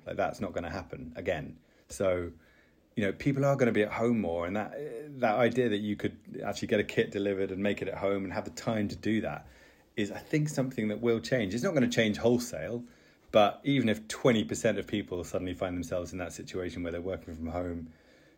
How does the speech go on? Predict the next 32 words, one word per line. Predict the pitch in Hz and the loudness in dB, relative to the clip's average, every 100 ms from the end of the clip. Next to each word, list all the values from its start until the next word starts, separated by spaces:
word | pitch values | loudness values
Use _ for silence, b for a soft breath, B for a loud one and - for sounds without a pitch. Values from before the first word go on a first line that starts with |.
| - | -8
two | - 104 | -2 0
days | 92 90 | 0 -2
a | |
week | 95 95 | -4 -4
more | 92 | -4
than | 85 | -4
they | 85 | -4
were, | 92 95 82 80 - b b b b b _ | -2 2 2 0 -4 b b b b b _
that's | - 120 107 | 4 4 4
a | |
person | 113 104 101 | 4 4 2
that, | 127 | 6
A, | 120 | 6
is | 98 | 6
not | 104 - | 4 -2
coming | 95 95 | -4 -4
into | 90 - | -6 -4
town | 98 90 85 | -2 -2 0
to | 90 | 0
have | 87 | 0
a | |
pizza, | 82 90 - 85 85 - b b b b | -2 -6 -6 -8 -8 -12 b b b b
but | 107 104 | -4 4
B, | 123 110 | 6 8
they're | 110 110 | 8 8
at | 117 | 8
home, | - 110 90 92 90 | 6 6 6 0 0
able | 113 107 98 | 4 4 2
to | 98 | -2
receive | 92 101 87 | -2 -4 -4
a | |
package, | 82 98 87 85 82 - - | 0 2 2 -2 -4 -6 -10